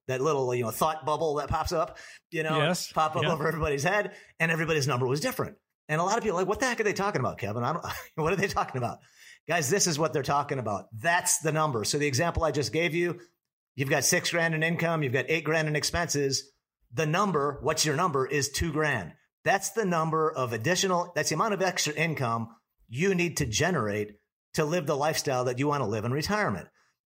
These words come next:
Speaker 1: And so this is where we talk about how do you wanna get that money, right? You can get it from a guaranteed source, like an annuity, let's say,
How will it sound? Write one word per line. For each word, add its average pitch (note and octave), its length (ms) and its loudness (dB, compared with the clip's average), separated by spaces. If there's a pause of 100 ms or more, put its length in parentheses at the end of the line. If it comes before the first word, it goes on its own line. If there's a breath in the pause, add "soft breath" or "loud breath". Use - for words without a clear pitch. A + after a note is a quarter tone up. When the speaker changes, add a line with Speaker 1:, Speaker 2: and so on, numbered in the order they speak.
(100)
Speaker 1:
And D3+ 120 0
so D#3 460 0
this G#3 200 4
is F#3+ 120 -2
where F#3 180 2
we E3 120 -2
talk E3+ 260 -2
about D3+ 320 0 (560)
how D3+ 240 0
do D3 80 -2
you D3 100 2
wanna C#3 240 2
get C#3+ 240 -2
that B2 220 0
money, B2+ 340 -2
right? C3+ 360 -2 (220 loud breath)
You C#3+ 120 -2
can C#3+ 160 -4
get D#3 160 0
it D#3 100 2
from C#3+ 140 0
a C3 60 0
guaranteed D#3+ 580 2
source, - 560 2
like C#3+ 220 0
an A#2+ 80 0
annuity, F3 480 0
let's F3 220 0
say, G#3+ 320 0